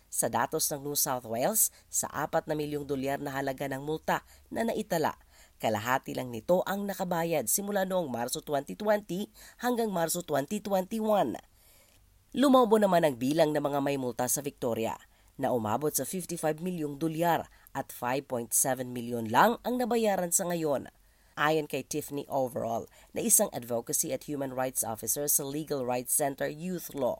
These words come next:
karamihan kasi sa mga namultahan ay hirap din dahil sa epekto ng pandemya at iilan lang ang nakipag-ugnayan sa mga otoridad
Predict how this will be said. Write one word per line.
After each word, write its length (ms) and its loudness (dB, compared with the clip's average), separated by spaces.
karamihan 480 4
kasi 320 2
sa 160 4
mga 240 0
namultahan 560 -2
ay 160 -6
hirap 320 -6
din 240 -4
dahil 240 -2
sa 160 0
epekto 400 -6
ng 80 -8
pandemya 560 -4
at 240 0
iilan 480 -4
lang 240 -2
ang 160 -6
nakipag-ugnayan 880 -4
sa 80 2
mga 160 -4
otoridad 560 -2